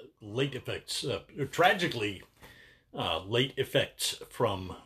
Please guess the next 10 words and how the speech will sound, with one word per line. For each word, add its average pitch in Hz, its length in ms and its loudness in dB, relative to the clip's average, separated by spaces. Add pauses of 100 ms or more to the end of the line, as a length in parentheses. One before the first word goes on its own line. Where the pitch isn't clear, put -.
(160)
uh, 107 120 -4
post-polio 117 920 0
survival, 101 760 -2
uh, 82 200 -4
crippled 117 360 -6
him 98 320 -4
much 110 240 -8
later 104 280 -4
in 87 100 -10
life. 98 340 -6